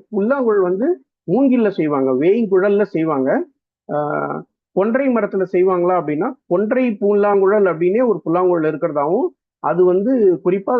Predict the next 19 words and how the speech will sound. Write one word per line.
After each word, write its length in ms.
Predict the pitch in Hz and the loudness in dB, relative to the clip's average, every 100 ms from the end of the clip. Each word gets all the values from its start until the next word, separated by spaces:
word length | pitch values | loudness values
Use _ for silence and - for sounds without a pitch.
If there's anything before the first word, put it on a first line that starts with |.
| 233 | -2
அதுல 280 | 156 180 196 | 0 0 0
இருந்து 180 | 208 220 | 2 2
இசைக்கப்படும் 560 | 185 202 202 175 175 160 | 0 -2 -4 -2 -2 -2
இசை 200 | 156 226 | -4 -4
சிவனுக்கு 420 | - 190 226 196 | 0 2 2 0
ரொம்பவும் 400 | 170 170 185 190 | -2 2 2 0
பிடிக்கும் 420 | 170 175 180 175 - | -2 -2 0 0 -2
அப்படின்னும் 420 | 143 139 156 185 202 | -4 -2 0 0 2
வந்து 240 | 156 190 190 156 143 | 2 2 2 2 0
ஒரு 160 | 143 135 | -2 -2
சில 160 | 147 135 | -4 -4
குறிப்புகள் 400 | - 175 185 175 | -2 -2 -2 -2
இருக்கு. 340 | 156 160 - 143 208 - _ _ _ - | 0 -2 0 0 -2 -6 _ _ _ -4
கொன்றை 300 | 165 202 240 | 0 0 0
மரத்திலையும் 480 | 220 190 185 208 214 | 0 0 0 0 0
புல்லாங்குழல் 500 | 175 185 175 156 139 | 2 2 2 0 -2
செய்வாங்க 320 | 156 156 143 | -2 -2 0
அப்படின்னு 340 | 151 127 151 175 | -2 -2 -2 -2
போட்டிருக்கு. 400 | 165 156 131 156 | -2 -4 -4 -4